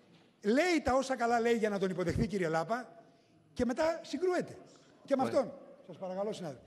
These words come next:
Speaker 2: Ε,
Speaker 1: Συγκρούεται και με αυτόν. Δηλαδή, μέσα στους δεκαπέντε, δεκαέξι, δεκαεφτά μήνες, δεν υπήρχε κάτι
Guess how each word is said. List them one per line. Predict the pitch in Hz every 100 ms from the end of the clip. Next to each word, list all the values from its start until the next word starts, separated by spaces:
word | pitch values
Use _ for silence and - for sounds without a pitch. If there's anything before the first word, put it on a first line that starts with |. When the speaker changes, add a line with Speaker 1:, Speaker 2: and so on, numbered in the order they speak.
| -
Speaker 2:
Ε, | 127
Speaker 1:
Συγκρούεται | 123 247 294 320 302
και | 302
με | 294
αυτόν. | - 330 233 - - - - -
Δηλαδή, | - 180 196 202 254
μέσα | 226 240
στους | 247 247
δεκαπέντε, | 190 190 175 208 208
δεκαέξι, | 190 185 185 185
δεκαεφτά | 180 165 139 180
μήνες, | 156 139 131 - - - - _ _ _ -
δεν | 285 381
υπήρχε | 339 339 294 262
κάτι | 208 240 226 - 135